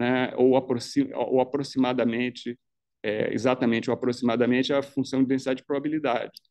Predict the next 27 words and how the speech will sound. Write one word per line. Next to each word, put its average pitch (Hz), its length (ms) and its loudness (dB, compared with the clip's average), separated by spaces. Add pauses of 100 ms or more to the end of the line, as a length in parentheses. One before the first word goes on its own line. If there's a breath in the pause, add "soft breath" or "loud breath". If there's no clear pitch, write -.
(380)
né? 117 180 -8 (680)
Agora, 135 400 6
qual - 180 2
é 208 100 6
o, 226 220 0 (240)
é, 151 140 4
a-, 147 280 -4
assim, 156 180 -2
analisando 170 520 4
esses - 160 -6
modelos, 131 640 2
né, 143 180 -2 (420)
é, 127 480 4 (840)
assim, 135 260 0
a 135 300 0
vantagem 156 680 0
deles 135 480 2
é 143 80 0
porque 151 540 -6 (480)
eles 151 240 -2
são, 170 420 2 (260)
é, 135 440 6
assim, 143 320 2
fundamentados, 151 1000 -2
né, 139 160 -2 (340)
nos 147 160 -2
princípios 185 960 -4